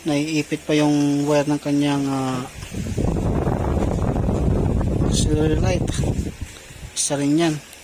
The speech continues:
Saan ba yung naipit dito? Ito, oh. Ayan, naiipit. Pag lumili ko, naipit dito sa ilalim. Kapag ka naka-on yan,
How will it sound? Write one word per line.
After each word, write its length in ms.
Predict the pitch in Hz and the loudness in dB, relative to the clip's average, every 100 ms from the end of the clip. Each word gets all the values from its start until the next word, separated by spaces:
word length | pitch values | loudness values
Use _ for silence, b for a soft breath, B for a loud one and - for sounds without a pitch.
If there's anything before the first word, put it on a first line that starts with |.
| - - - | -18 -12 -6
Saan 160 | 143 139 | -4 -2
ba 80 | |
yung 160 | 139 135 | -2 -4
naipit 240 | 131 127 - | -6 -10 -10
dito? 240 | 123 117 117 - - - 165 | -14 -12 -14 -16 -18 -10 -4
Ito, 80 | |
oh. 140 | 123 135 - - - - - - - - - - - - - - - - - - - - - - - - - - - - - - | -4 -6 -14 -18 -18 -18 -18 -20 -20 -20 -20 -20 -18 -20 -20 -20 -20 -10 -4 0 2 2 2 2 2 0 0 0 0 0 -2 0
Ayan, 160 | 131 | 0
naiipit. 560 | - - 262 143 175 - - - - - - - - | 0 0 0 0 0 0 0 0 2 2 2 4 4
Pag 160 | - - | 4 2
lumili 320 | 302 - - | 2 2 2
ko, 80 | - | 2
naipit 400 | - - - - | 2 0 0 2
dito 320 | - - - | 0 -2 -4
sa 80 | 127 | -4
ilalim. 400 | 139 151 160 139 - - - - - - - - - - - - - - - - - - | -4 -2 -2 -4 -8 -18 -18 -18 -18 -18 -18 -20 -20 -20 -20 -20 -20 -20 -20 -20 -20 -14
Kapag 320 | 131 - 135 | -12 -10 -6
ka 80 | 151 | -2
naka-on 480 | 143 147 156 180 180 | -2 -2 -2 0 2
yan, 320 | 151 180 | 2 0